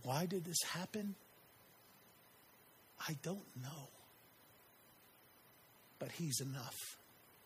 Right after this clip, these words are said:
in all my I don't knows, because I know him and I trust him. That's ultimately where we want to get to with everything,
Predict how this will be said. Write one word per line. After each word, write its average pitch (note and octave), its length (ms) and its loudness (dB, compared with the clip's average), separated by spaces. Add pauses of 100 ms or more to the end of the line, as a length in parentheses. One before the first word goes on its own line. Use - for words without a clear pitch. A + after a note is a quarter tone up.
(680)
in D#3 180 4
all D#3 220 4
my D#3 220 2 (140)
I C#3+ 120 0
don't C3 260 -4
knows, B2 360 -4 (1300)
because C#3+ 400 0 (100)
I C#3 200 4
know C3+ 360 2 (800)
him G#2 320 0 (960)
and C3 100 2
I B2+ 140 2
trust - 360 0
him. G#2+ 120 -6 (1200)
That's - 500 8 (240)
ultimately A#2+ 680 6 (380)
where F3+ 200 8
we F#3+ 140 8
want D#3+ 400 4
to F3+ 100 2
get D3 380 4 (120)
to A#2+ 80 0 (720)
with F3+ 140 8 (160)
everything, F3+ 540 8